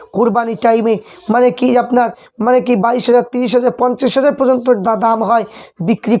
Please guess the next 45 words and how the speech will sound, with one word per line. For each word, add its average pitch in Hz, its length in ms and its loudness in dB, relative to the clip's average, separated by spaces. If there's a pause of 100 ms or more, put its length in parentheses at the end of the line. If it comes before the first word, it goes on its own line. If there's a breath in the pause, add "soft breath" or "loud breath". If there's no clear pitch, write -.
করে 233 220 2
দেয়। 226 140 2 (340 loud breath)
গরিব 262 300 0
মানুষ, 262 200 -2 (340 loud breath)
সেই 240 200 0
সমস্ত 240 260 -2 (160)
মানুষের 220 400 0
টাকাগুলো 220 400 2
উপকার 220 420 -2
হয়। 208 160 0 (300 loud breath)
কিন্তু 233 260 0 (140)
আজ 220 100 0 (400 loud breath)
যদি 233 200 2
আপনারা 233 320 2
বলেন 240 280 0
যে 220 100 0 (100)
গরু 233 160 2 (100)
খাওয়া 226 160 0
যাবে 233 220 0
না, 233 100 0 (340 loud breath)
মুসলমানের 240 640 0
জন্য 233 140 0 (140)
গরু 220 160 2
মানে 226 220 0
কি 220 120 -4
খেতে 233 280 -2
দেব 214 200 2
না, 220 120 0 (280 loud breath)
তাহলে - 180 -2 (120)
আমাদের 214 320 0 (120)
কারো 220 200 0 (120)
কোনো 214 140 0 (100)
অসুবিধা 202 420 0
নেই। 202 160 0 (300 loud breath)
আমরা 220 260 -2
মুসলমান, 214 520 -2 (320 loud breath)
কেউ 269 180 4 (120)
গরু 240 180 2
গোশত 202 300 -2
আমরা 214 300 0
খাবো 214 200 -2
না, 214 120 0 (320 loud breath)
কিন্তু 233 340 0
শুনে 220 280 2
রাখুন, 208 320 -2